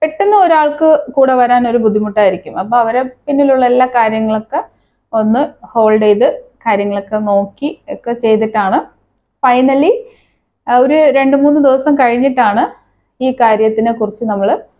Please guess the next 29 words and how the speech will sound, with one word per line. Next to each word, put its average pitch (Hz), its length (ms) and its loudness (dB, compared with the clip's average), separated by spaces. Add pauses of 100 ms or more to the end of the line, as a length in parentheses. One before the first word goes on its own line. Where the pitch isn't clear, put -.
(320)
ഓക്കെ 349 340 0
ആക്കിയത്. - 500 -4 (300)
കാര്യം 262 340 0
ഞായറാഴ്ചയാണ് 277 1000 2
program, 226 500 2
രാവിലെ 214 360 0
പത്ത് 247 300 -4
മണിക്ക് 233 380 0
program 214 600 0
ആണ്. 160 300 -2 (600)
അപ്പോ 240 240 2
അവിടെ 233 360 0
പത്ത് 254 260 -2
മണിക്ക് 247 240 2
മുമ്പ് 247 280 2
നാഗർകോവിൽ 220 540 2
നിൽക്കണം, 202 480 -4
എന്നാ 214 360 -4 (280)
ഈ 240 100 -2
ഫുഡൊക്കെ 226 540 -2
ചൂടോടി 214 560 2
അവിടെ 202 240 2
കൊണ്ടുപോവുകയും 202 760 0
വേണം. 180 260 -2
അപ്പൊ - 580 -8
ഇതൊക്കെ 311 300 0
ഒരു 359 160 2
task 311 540 0
ആണ്, 220 200 0